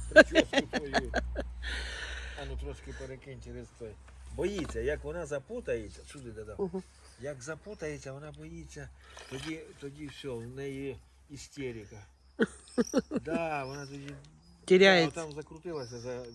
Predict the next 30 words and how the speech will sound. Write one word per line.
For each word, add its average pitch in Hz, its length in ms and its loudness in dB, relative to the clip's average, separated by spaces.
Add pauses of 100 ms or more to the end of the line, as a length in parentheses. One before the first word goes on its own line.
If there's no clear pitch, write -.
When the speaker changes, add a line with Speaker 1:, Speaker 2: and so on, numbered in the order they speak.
(120)
Speaker 1:
трамплін, 120 540 -10
ці 123 60 -14
за 117 120 -12 (140)
батути. 117 460 -12 (920)
І 131 140 -14
вона 160 200 -10
тоді 147 280 -10
не 147 40 -10
знала, 143 420 -12
що - 80 -16
робити. 131 360 -14 (1700)
Speaker 2:
Хочеться 170 420 4
їй 185 180 12
побігати, 180 580 12
а 170 40 12
він 170 160 12
Speaker 1:
Да, 147 60 4
Speaker 2:
держить. 151 340 8
Speaker 1:
вона 175 100 4 (520)
так - 100 -4
Speaker 2:
Їй 233 160 10
же 214 40 8
ж 220 60 8 (120)
Speaker 1:
ганяє. - 100 -8
Speaker 2:
поганять, 233 600 12
вона 202 260 10
ж 185 100 0
бігать 196 400 8
любить. 170 400 4 (1040)
Speaker 1:
Ну, 127 60 -10